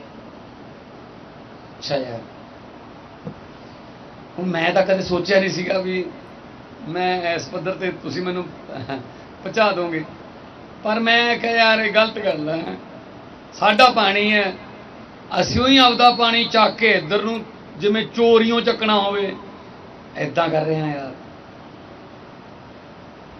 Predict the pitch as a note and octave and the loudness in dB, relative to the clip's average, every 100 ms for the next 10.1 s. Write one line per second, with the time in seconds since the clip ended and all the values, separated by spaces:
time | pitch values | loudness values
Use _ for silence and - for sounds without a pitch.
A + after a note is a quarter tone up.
0 | - - - - - - - - G#3 C4 | -20 -20 -18 -16 -18 -18 -20 -4 0 0
1 | B3 A3+ A3+ G#3+ D#3 F3+ F3 D#3+ C#3 D3 | 0 -2 -4 -10 -12 -12 -12 -10 -10 -8
2 | D3+ D#3+ C3+ - C#3 D3+ C#3 C#3+ C3+ C#3+ | -8 -6 -6 -8 -8 -6 -4 -6 -6 -6
3 | C#3+ D3+ D#3 D3+ D3 C3+ - - - - | -4 0 0 -2 -8 -10 -14 -18 -20 -20
4 | - - - - - - - - - - | -20 -20 -20 -20 -20 -20 -20 -20 -20 -20
5 | - - - G3 G3+ B3+ C4+ C4+ C4 C4 | -20 -20 -6 -2 4 6 6 6 8 10
6 | A3 - - - - - - - - - | 8 2 -10 -16 -18 -18 -20 -20 -20 -20
7 | - - - - - - - - - - | -20 -20 -20 -20 -20 -20 -20 -20 -20 -20
8 | - - - - E3+ F#3 - B3+ A#3+ A#3+ | -20 -20 -20 -2 2 2 0 -2 2 4
9 | C4 B3 A3+ A#3+ A#3+ B3 G3+ G#3+ A3 F#3+ | 6 6 6 6 6 4 6 6 6 4